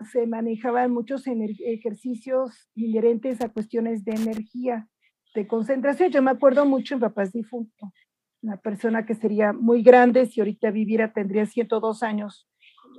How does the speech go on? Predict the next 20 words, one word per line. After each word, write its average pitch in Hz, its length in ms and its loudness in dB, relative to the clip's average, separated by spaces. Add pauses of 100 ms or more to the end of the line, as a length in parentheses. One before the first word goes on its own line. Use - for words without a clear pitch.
(140)
ya 226 100 -14
nació 226 280 -6
en 233 60 -4
mil 233 80 -4
novecientos 233 540 -2
veinte. 247 320 -2 (880)
Se 240 140 0
suscribió 254 1000 0
a, 214 680 -4
a 220 200 -2
esto 214 460 -8
de 202 220 -8
los 196 280 -6
Rosa 220 280 -4
Cruz, 269 320 -8
él 233 140 -2
tenía 220 320 -2
un 233 120 0
grado 220 500 4 (560)
y 285 640 0